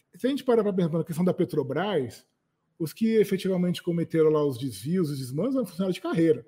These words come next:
<laughs> que pela lei das estatais poderiam estar nos lugares que eles ocuparam, né? É um preconceito com a política,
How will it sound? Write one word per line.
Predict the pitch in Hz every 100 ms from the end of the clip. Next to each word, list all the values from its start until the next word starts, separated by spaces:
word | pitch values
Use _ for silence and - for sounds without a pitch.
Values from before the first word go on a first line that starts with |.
| -
<laughs> | - _ _ _ _ _
que | 196 196
pela | 185 254 247
lei | 196
das | 180
estatais | 165 - 190 214 214
poderiam | 302 320 302
estar | 269 226 233 247 233
nos | 214
lugares | 214 196 196
que | 190
eles | 240 262
ocuparam, | 247 240 - 165 107 - _ _ _ _ _ _ _ _ _ _ _ -
né? | 131 160 175 _ _ _ _ _
É | 202
um | 247
preconceito | 254 247 226 185 180
com | 175
a |
política, | - 294 233 233 - 320